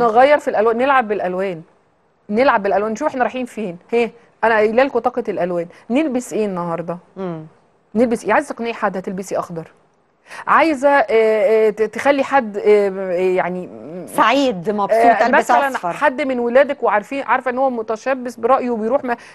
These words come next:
Speaker 1: آه، يعني، رضي عليه إن هو يلبس أبيض، هتلاقي الدنيا هادية شوية. طاقة الألوان دي جميل-، على فكرة خطيرة جدًا جدًا
Speaker 2: مم.
Speaker 1: وبتفرق جدًا.
Speaker 2: مم.
Speaker 1: تمام؟ طيب، بصي بقى، عايزة أقول لك على طاقة اللون اللي هو البنفسجي اللي احنا قلنا عليه.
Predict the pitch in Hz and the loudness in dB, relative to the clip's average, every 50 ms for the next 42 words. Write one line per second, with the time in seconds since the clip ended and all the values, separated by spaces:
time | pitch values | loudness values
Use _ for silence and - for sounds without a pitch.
0 | - - - 294 - 196 214 - 220 214 190 277 339 359 - - - 269 285 277 | -6 0 2 4 4 4 4 0 -2 -4 -4 -4 -6 -6 -6 -4 -4 -4 -2 0
1 | 269 269 269 277 277 269 320 285 269 226 226 233 240 226 220 226 240 233 220 226 | 2 2 4 4 4 2 2 2 2 2 2 0 0 0 0 2 2 2 2 0
2 | 220 202 190 185 - - - 202 190 180 180 175 190 185 - 254 175 202 180 214 | -2 -4 -6 -8 -6 -2 0 0 0 0 -2 -4 -4 0 0 0 0 0 -2 -2
3 | 233 226 208 208 214 202 196 185 - 190 185 180 262 269 294 262 240 - 190 196 | -4 -4 -4 -4 -2 -2 -2 -2 0 0 2 2 0 0 0 -4 -4 -2 -2 -2
4 | 196 233 240 220 226 208 202 202 220 240 - 190 185 185 185 - 226 - 196 190 | -2 -2 -2 -2 -2 -4 -4 -4 -4 -4 -2 -2 -2 -2 -4 -8 -10 -10 -10 -10
5 | - - 208 - - 269 247 214 180 196 233 202 190 - 180 180 180 190 240 214 | -8 -8 -8 -8 -6 -4 -4 -4 -4 -6 -10 -10 -10 -12 -10 -8 -6 -6 -6 -6
6 | 190 190 190 185 175 165 160 226 220 - 320 302 - - 220 - 175 185 170 165 | -4 -6 -6 -6 -6 -4 -4 -4 -2 0 -2 -2 -2 -4 -6 -4 -4 -6 -6 -6
7 | 170 165 175 - _ - 190 185 165 151 147 151 156 - 190 196 240 302 320 277 | -8 -10 -10 -12 _ -10 -8 -6 -6 -6 -8 -6 0 0 0 2 0 -2 -2 0
8 | - 180 160 151 - - - - - - - - - - - 320 415 - - 302 | 0 0 0 0 -4 -12 -20 -20 -20 -20 -20 -20 -10 -2 2 2 2 4 2 0
9 | 320 320 330 302 311 330 330 320 - 214 208 208 202 - 262 262 262 226 - - | 2 2 4 2 2 0 0 -2 -4 -4 -4 -4 -2 -2 -4 -4 -4 -12 -10 -8
10 | - 196 202 220 240 240 226 202 190 208 220 220 185 196 180 175 175 - - 214 | -8 -6 -4 -4 -2 -2 -2 -2 -2 -2 -2 0 0 -2 -4 -4 -6 -6 -8 -6
11 | 208 185 190 180 185 - 196 180 170 185 185 180 170 156 151 151 151 | -4 -4 -2 -2 -2 -4 -4 -8 -6 -6 -6 -4 -4 -4 -6 -8 -10